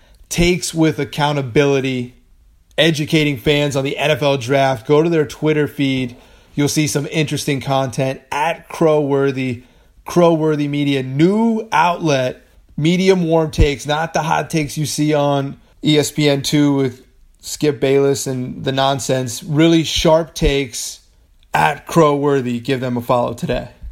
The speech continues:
Mock draft time. Cleveland Browns have been on the clock basically since September of last season. We knew they'd be the worst <laughs> team in the league. John Dorsey starting to leak some stuff out there because I got Dustin Fox,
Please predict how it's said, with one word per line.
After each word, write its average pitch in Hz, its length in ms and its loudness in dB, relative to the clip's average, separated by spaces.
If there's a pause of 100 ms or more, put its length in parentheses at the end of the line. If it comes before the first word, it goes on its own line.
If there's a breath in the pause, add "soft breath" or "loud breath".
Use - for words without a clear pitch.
(220)
Mock 170 460 2
draft 156 500 0
time. 151 440 0
Cleveland 170 520 2
Browns 143 560 0
have 123 220 -2
been 135 140 -2
on 143 260 0
the 151 80 0
clock 135 460 0
basically 147 500 0
since 127 300 -2
September 135 500 0
of 123 100 2
last 127 280 0
season. 123 360 -2
We 123 120 -2
knew 127 240 -2
they'd 123 200 -2
be 131 120 0
the 123 100 -2
worst 131 480 -2
<laughs> - 60 -8
team 131 340 -4 (460 loud breath)
in 208 160 6
the 214 100 4
league. 175 400 0
John 180 380 0
Dorsey 170 520 2
starting 175 360 -2
to 151 100 -2
leak 156 380 0
some 180 240 -2
stuff 175 320 0
out 175 260 2
there 254 220 2
because 175 280 -2
I 175 120 2
got 165 180 -2
Dustin 165 380 0
Fox, 156 760 -2